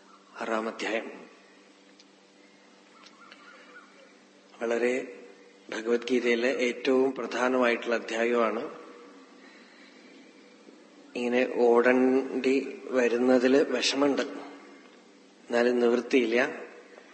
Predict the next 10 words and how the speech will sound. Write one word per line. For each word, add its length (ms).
നമുക്ക് 260
ഒന്നര 300
മണിക്കൂർ 460
പോലും 360
കിട്ടണില്ല, 400
ഒന്നേകാൽ 580
മണിക്കൂർ 520
കഷ്ടിച്ച് 540
കിട്ടണുള്ളൂ. 540
അപ്പോ 540